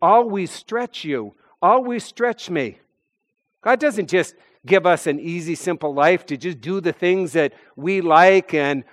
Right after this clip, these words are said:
"Wow, isn't that a great blessing?" God's work in our life is to call us to something new, call us to a new challenge, call us to going in new directions.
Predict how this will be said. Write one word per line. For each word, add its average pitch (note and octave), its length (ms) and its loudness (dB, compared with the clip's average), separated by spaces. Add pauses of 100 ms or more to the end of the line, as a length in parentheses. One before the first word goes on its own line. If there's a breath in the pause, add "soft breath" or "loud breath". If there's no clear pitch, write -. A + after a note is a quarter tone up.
(120)
"Wow, E3+ 360 6
isn't F3 260 0
that E3+ 180 6
a D#3 40 0
great E3 340 -2
blessing?" E3+ 420 -2
God's F#3+ 400 2
work G#3 300 -2
in F#3+ 80 -2
our F3 120 0
life F#3 320 2
is D#3+ 180 -10
to D3+ 260 -6 (240 soft breath)
call B3 320 2
us D3 160 -4
to D#3 100 -6
something D3 560 -6
new, C3 300 -6 (240 soft breath)
call B3 320 6
us F#3+ 160 0
to E3 160 -2
a C#3+ 40 -2
new C#3 200 -4
challenge, C3 500 -6 (220 soft breath)
call C4 320 6
us - 160 0
to - 80 -20
going C#3+ 420 0
in C3+ 140 -4
new D3 120 -2
directions. C#3 480 -4